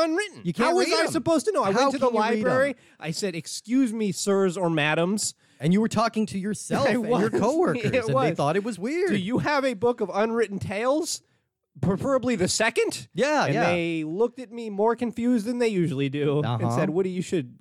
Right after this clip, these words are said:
Speaker 1: go home and get some sleep."
Speaker 2: Yeah,
Speaker 1: <laughs> And
Speaker 2: yeah.
Speaker 1: so I did, and then I came over here and smelled your stinky dog.
Speaker 2: Oh, boy.
Speaker 1: <laughs>
Speaker 2: He is, uh, he is ripping it up today. I'm
Speaker 1: Yeah.
Speaker 2: sorry. He ate some raw chicken off my counter, and it has not been sitting right with him,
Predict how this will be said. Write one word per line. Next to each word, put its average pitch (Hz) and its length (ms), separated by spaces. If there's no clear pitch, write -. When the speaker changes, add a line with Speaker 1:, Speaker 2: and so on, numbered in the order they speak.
Speaker 1:
go 151 160
home 127 260
and 113 200
get 127 120
some 107 140
sleep." 104 320
Speaker 2:
Yeah, 131 340
Speaker 1:
<laughs> - 140
And 165 140
Speaker 2:
yeah. 82 240
Speaker 1:
so 240 160
I 294 80
did, 202 380
and 143 100
then 156 80
I 160 80
came 170 180
over 165 200
here 143 400
and 110 220
smelled 131 320
your 135 60
stinky 120 320
dog. 95 340
Speaker 2:
Oh, 156 180
boy. 104 540
Speaker 1:
<laughs> 131 60
Speaker 2:
He 151 240
is, 117 180
uh, 113 140
he 113 180
is 117 140
ripping 127 280
it 113 120
up 110 160
today. 82 340
I'm 98 140
Speaker 1:
Yeah. 113 40
Speaker 2:
sorry. 92 420
He 120 180
ate 120 160
some 95 160
raw 123 240
chicken 139 380
off 113 200
my 123 100
counter, 107 600
and 90 320
it - 240
has 87 160
not 104 220
been 110 100
sitting 101 260
right 95 220
with 95 160
him, 87 300